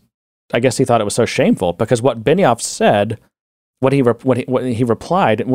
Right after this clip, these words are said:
'cause the guy sent him an email, I guess, so they had some kind of email exchange saying, "Hey, let's take care of this." And E-, E-, Benioff's response was, this quote, "I am sorry, I'm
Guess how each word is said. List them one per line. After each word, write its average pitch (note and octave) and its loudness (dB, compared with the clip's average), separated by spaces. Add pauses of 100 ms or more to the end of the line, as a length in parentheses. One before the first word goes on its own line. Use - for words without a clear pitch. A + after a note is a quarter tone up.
'cause B2+ 0
the B2 -4
guy D#3+ 4
sent D#3+ 2
him A#2+ 2
an A#2+ 2
email, B2+ 4
I G#2+ 0
guess, G#2 0
so A#2+ -2
they B2+ 4
had C#3 2
some C3 -2
kind A#2+ 0
of A2 -2
email A2+ 0
exchange G2+ -4
saying, A2 0
"Hey, A2+ 2
let's G#2 -2
take A2+ -4
care A#2+ 2
of G#2 0
this." G2 -2 (400)
And A#2+ 0
E-, C3 4
E-, B2 0
Benioff's A2+ 0
response D3 0
was, G#2+ -2 (300)
this G#2+ -2
quote, A#2+ -2 (260)
"I C3 0
am F3 2
sorry, A2+ 2
I'm A#2 2